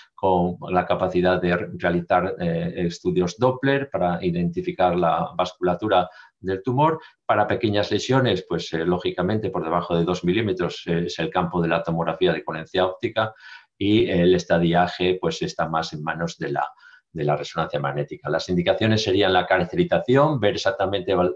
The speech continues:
la pigmentación profunda de las, de las áreas del tumor, la estratificación local, con la extensión, si existe o no, eh, extensión extraesclerar. A veces, eh, estudios hablan de la, de la capacidad del A D C para,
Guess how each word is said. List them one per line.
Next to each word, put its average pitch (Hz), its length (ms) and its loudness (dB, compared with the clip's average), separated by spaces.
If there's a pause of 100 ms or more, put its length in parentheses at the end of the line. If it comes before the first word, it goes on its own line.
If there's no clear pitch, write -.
(100)
la - 160 2
pigmentación 90 580 -2
profunda 92 400 -2
de 85 120 2
las, 85 280 0 (360)
de 87 80 -2
las 87 180 0
áreas 87 300 2
del 90 180 2
tumor, 131 320 2
la 123 80 4
estratificación - 840 0
local, 147 540 4 (240)
con - 160 -2
la 87 60 4
extensión, 90 540 0
si 87 120 -4
existe 87 380 -2
o 85 40 0
no, 90 300 2
eh, 85 260 -2
extensión - 540 -2
extraesclerar. 123 840 0 (340)
A 87 100 4
veces, 98 480 0
eh, 87 80 2
estudios 87 580 0
hablan 90 400 2
de 85 120 0
la, 80 340 0
de 82 160 -2
la 80 260 -2
capacidad 85 500 0
del 87 140 2
A 85 60 4
D 85 160 0
C 98 160 -2
para, 82 320 -4